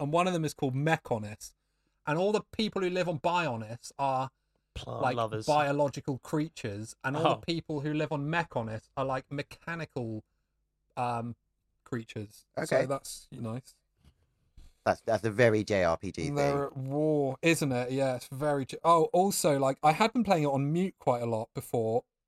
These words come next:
Speaker 1: but now I've been playing it with the sound on, and fucking some of the sound, some of the voice acting's so fu-, whoa. Oh my God, shit's falling down behind me.
Speaker 3: Oh, no.
Speaker 1: Some of the voice acting's hilarious.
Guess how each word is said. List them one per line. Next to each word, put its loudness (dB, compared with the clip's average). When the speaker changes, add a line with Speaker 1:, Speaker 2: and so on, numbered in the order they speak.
Speaker 1:
but 0
now 4
I've 4
been -2
playing 2
it -6
with -2
the -6
sound 0
on, 0
and -2
fucking -8
some -4
of -4
the 0
sound, -4
some -4
of -6
the -2
voice -4
acting's -10
so -6
fu-, -14
whoa. -6
Oh -14
my -14
God, -12
shit's -20
falling -12
down -10
behind -12
me. -14
Speaker 3:
Oh, -2
no. 2
Speaker 1:
Some 4
of 4
the 4
voice 2
acting's -4
hilarious. 0